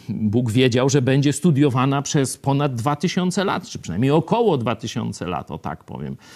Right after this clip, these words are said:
<clears throat> To precyzyjnie, bo ona gdzieś tam pod koniec pierwszego wieku, y, powstała, czyli jeszcze nie minęło te dwa tysiące lat studiowania tej księgi, że tu jest właśnie taki, takie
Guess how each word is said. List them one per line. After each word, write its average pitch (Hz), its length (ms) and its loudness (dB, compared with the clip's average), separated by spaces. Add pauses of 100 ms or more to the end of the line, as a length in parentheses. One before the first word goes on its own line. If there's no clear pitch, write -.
(400)
<clears throat> 135 840 4 (540)
To 95 120 -2
precyzyjnie, 113 680 2
bo 90 200 -2
ona 92 220 -2
gdzieś 92 260 -6
tam 95 140 -4
pod - 140 -2
koniec 131 360 0
pierwszego 107 500 -4 (460)
wieku, 131 500 2 (280)
y, 101 40 -2
powstała, 113 520 -2
czyli 117 220 -6
jeszcze 143 340 2
nie 131 160 2
minęło 139 540 2 (120)
te 87 180 -6 (120)
dwa 95 240 -6
tysiące 101 500 -4
lat 98 200 -2
studiowania 107 760 0
tej 101 180 -4
księgi, 92 500 -2 (320)
że 147 140 4
tu 320 200 4
jest 185 220 4
właśnie 185 400 2
taki, 170 460 2 (260)
takie 151 320 0